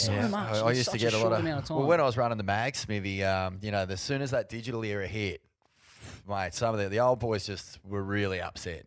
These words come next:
Speaker 2: Mm.
Speaker 3: because it, it went from being like a, a, a one in a one percent skill set, you know what I mean? Like the, the amount of
Speaker 1: The
Speaker 3: commitment,
Speaker 1: cream of the
Speaker 3: skill,
Speaker 1: crop,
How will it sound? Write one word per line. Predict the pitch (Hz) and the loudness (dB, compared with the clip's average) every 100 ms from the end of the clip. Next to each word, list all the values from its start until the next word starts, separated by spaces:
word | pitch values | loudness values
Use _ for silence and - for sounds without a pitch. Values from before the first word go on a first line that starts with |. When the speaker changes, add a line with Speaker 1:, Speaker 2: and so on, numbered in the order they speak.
| - | -10
Speaker 2:
Mm. | 117 120 | -4 0
Speaker 3:
because | 117 110 | 2 2
it, | 117 123 | 0 -2
it | 123 120 | -4 -2
went | 156 135 | -2 0
from | 139 | -2
being | 113 107 110 104 | 2 2 2 2
like | 98 98 | 0 0
a, | 95 95 - 92 90 - | -2 -4 -2 -4 -4 -8
a, | - | -8
a | |
one | 90 110 120 120 | -8 -2 -2 -2
in | 107 | -2
a | 98 | -4
one | 92 87 117 120 | -6 -6 -6 -4
percent | 120 120 101 - _ _ | -6 -4 -8 -10 _ _
skill | - - - 110 107 | -8 -6 -4 -4 -4
set, | - 82 - | -6 -6 -8
you | |
know | 87 95 | -4 -2
what | 92 | -2
I | 95 | -4
mean? | 101 | -4
Like | 107 98 | -4 -4
the, | |
the | 101 110 107 - | -6 -6 -10 -10
amount | 120 135 151 | -12 -6 -4
of | 131 | -4
Speaker 1:
The | 127 | -6
Speaker 3:
commitment, | 120 127 170 170 | -8 -4 -4 -2
Speaker 1:
cream | 160 156 | -2 -4
of | |
the | - | -2
Speaker 3:
skill, | - - 139 139 139 135 | -4 -2 4 6 6 2
Speaker 1:
crop, | 127 - 123 | -6 -6 -4